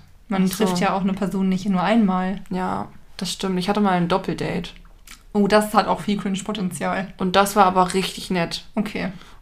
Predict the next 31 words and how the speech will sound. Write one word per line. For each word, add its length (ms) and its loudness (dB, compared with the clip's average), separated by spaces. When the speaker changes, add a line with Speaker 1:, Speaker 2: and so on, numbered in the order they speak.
Speaker 2:
Und 200 0
das 140 0
Problem 360 4
war 80 8
aber, 80 6
Speaker 1:
Meinst 160 4
Speaker 2:
dass, 40 -4
Speaker 1:
du 60 0
jetzt 100 8
Speaker 2:
glaub 120 8
ich 220 -4
Speaker 1:
mich 320 0
und 200 -2
meinen 240 2
Freund 380 -2
und 200 -2
dich 100 0
Speaker 2:
Nein. 240 6
Speaker 1:
und 280 6
Speaker 2:
<laughs> 40 4
Nee. 220 4
Wir 120 8
haben 160 6
halt 180 2
so 60 0
jede 240 2
Woche 240 4
Doppeldates. 520 4
Speaker 1:
Ja. 60 2
Speaker 2:
Nee, 300 2
ähm, 540 -2